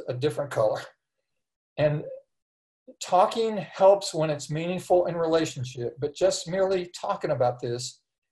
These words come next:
isn't gonna get us there. We've got to understand each other better, and that happens in intentional, authentic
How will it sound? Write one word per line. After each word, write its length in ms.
isn't 280
gonna 340
get 160
us 160
there. 320
We've 260
got 340
to 320
understand 560
each 160
other 160
better, 500
and 160
that 160
happens 560
in 120
intentional, 800
authentic 560